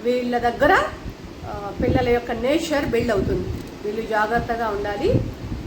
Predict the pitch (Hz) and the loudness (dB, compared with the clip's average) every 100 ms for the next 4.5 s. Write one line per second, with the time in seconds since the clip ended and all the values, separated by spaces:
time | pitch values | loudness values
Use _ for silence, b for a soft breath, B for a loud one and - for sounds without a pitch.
0 | 220 226 233 240 220 226 208 208 214 262 | -4 -2 0 0 0 -2 -2 -2 -4 -2
1 | 339 370 381 403 339 320 240 240 226 208 | 0 4 4 6 4 6 2 0 -2 0
2 | 214 208 208 208 214 - 254 508 - - | 0 0 -2 -2 -4 -4 -4 0 2 2
3 | - - - - - 294 359 494 - - | 2 -4 -8 -10 -12 -4 -2 -2 -6 -14
4 | - - 226 220 208 | -16 -10 -6 -4 -4